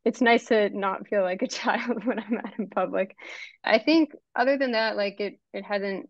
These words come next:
changed so much since my husband has been away. I know I have friends who have said being an army wife is the worst of both worlds. It's all of the annoying things of being married without the positives, because you still have to cover your hair, but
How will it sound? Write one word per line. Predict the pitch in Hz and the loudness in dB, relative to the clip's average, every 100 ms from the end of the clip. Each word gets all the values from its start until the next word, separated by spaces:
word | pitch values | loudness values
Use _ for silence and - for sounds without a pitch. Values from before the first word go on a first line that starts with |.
| _ - | _ -6
changed | 190 190 190 | -2 -2 0
so | - 190 | 2 4
much | 185 180 - - | 4 2 0 -8
since | - 185 185 | -6 -4 -2
my | 185 | 0
husband | 180 190 185 | 0 0 0
has | 180 | 2
been | 180 | 2
away. | 180 175 | 4 6
I | 175 180 | 6 6
know | 185 185 185 185 - | 4 4 2 0 -4
I | 190 | 0
have | 185 180 | 0 2
friends | 185 180 180 175 | 2 2 0 -6
who | 190 185 180 | -4 -2 -2
have | 185 175 | -4 -4
said | 185 185 185 - 202 | 0 0 -2 -12 -2
being | 214 214 | 2 4
an | 196 | 6
army | 202 220 220 | 6 4 4
wife | 202 202 202 202 | 6 4 2 -2
is | 196 185 - _ _ _ _ _ _ | -4 -6 -16 _ _ _ _ _ _
the | 220 208 | -6 -2
worst | 220 214 226 | -2 -2 -4
of | 196 | -2
both | 214 214 | -2 -2
worlds. | 208 214 208 | -2 -2 -2
It's | 202 208 - | -4 -8 -4
all | 196 202 | 2 4
of | 202 185 | 2 0
the | 185 | 0
annoying | 190 202 196 202 202 | 0 0 -2 -4 -2
things | 202 202 202 | -2 -2 -2
of | |
being | 185 196 196 | 2 4 4
married | 190 185 190 185 | 4 4 4 4
without | 190 185 190 | 2 0 0
the | 196 | -2
positives, | - 180 180 180 180 185 - _ _ _ - | -4 -2 -2 -2 0 -2 -6 _ _ _ -8
because | 196 185 175 - _ - | 0 0 -2 -16 _ -8
you | 208 | 0
still | 214 | 4
have | 208 208 | 4 2
to | |
cover | 208 208 | 0 0
your | 214 208 | 2 0
hair, | 233 262 220 208 | 2 2 2 0
but | 190 190 | -4 -8